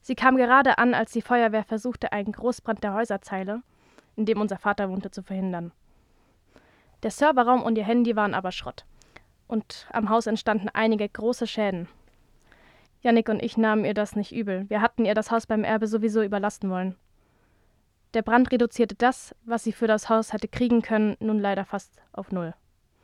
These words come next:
Aber das war ihr egal. Sie ärgerte sich fast mehr über das verbrannte Handy,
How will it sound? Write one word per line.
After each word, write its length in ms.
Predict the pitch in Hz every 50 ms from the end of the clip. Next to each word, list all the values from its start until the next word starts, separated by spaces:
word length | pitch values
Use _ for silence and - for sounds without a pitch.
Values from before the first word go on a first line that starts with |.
| _ _ _ _ _ _ _ _ _ _ _ _ _ _ _ _ _
Aber 200 | - 190 185 180
das 240 | - 180 - - -
war 80 | 247 214
ihr 260 | 190 165 175 180 175
egal. 400 | 175 180 - 190 190 185 170 - - _ _ _ _ _ _
Sie 100 | _ -
ärgerte 340 | - 214 220 226 220 208 214
sich 220 | - 214 - -
fast 280 | - 254 294 - - -
mehr 240 | 240 269 285 220 -
über 140 | 214 220
das 160 | 202 208 - -
verbrannte 480 | - 208 - - 208 240 262 - 240
Handy, 400 | 208 220 226 226 202 196 208 220